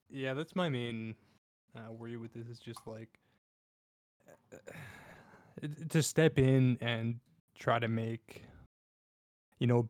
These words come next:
big budget Sony set piece Marvel with, like, multiple heroes in it. That's a tough job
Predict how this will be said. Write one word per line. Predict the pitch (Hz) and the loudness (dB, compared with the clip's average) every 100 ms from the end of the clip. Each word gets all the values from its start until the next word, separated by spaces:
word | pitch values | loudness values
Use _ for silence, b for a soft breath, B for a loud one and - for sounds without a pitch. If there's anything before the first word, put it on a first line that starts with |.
| - | 4
big | 123 117 - | 4 4 2
budget | 123 120 - 117 113 - - - | 4 4 0 0 -2 -6 -16 -16
Sony | - - 123 120 120 117 117 113 117 - b - _ _ _ _ _ _ _ | -10 -2 2 4 4 4 2 -2 -4 -8 b -20 _ _ _ _ _ _ _
set | - - 127 117 - | -14 -4 -2 -2 -4
piece | 127 120 - | -8 -8 -6
Marvel | 120 117 117 117 113 117 | -4 -4 -4 -6 -6 -6
with, | 117 113 - | -8 -10 -14
like, | 117 131 - _ _ _ | -12 -12 -16 _ _ _
multiple | 135 127 120 - - 120 | 0 4 4 2 -2 -2
heroes | - 120 120 117 117 | -2 -2 0 -2 -4
in | 117 113 | -2 -2
it. | 113 - - _ b b b b b | -4 -8 -16 _ b b b b b
That's | 151 165 | 2 4
a | 185 | 4
tough | - 143 - | 6 4 4
job | 131 123 120 120 117 117 120 | 0 -2 0 -2 -2 -2 -2